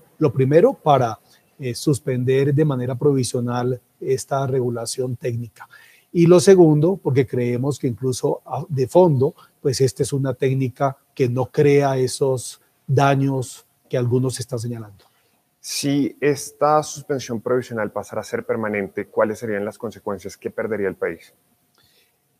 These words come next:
Speaker 1: Es provisional. Eh, lo que nosotros esperaríamos es que esa, que es una medida cautelar,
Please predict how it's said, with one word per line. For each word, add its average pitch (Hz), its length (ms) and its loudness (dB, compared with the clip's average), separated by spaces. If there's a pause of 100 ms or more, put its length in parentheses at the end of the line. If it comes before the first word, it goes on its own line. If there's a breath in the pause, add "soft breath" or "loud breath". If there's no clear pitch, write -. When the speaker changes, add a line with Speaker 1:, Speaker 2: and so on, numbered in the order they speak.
(640)
Speaker 1:
Es 165 140 0
provisional. 165 800 4 (720)
Eh, 143 140 -6
lo 143 200 4
que 131 80 0
nosotros 151 680 2
esperaríamos 143 880 2
es 127 200 2
que 151 400 2 (180)
esa, 147 420 -2
que - 80 -6
es 131 80 -2
una 151 120 0
medida 127 360 -2
cautelar, 127 880 0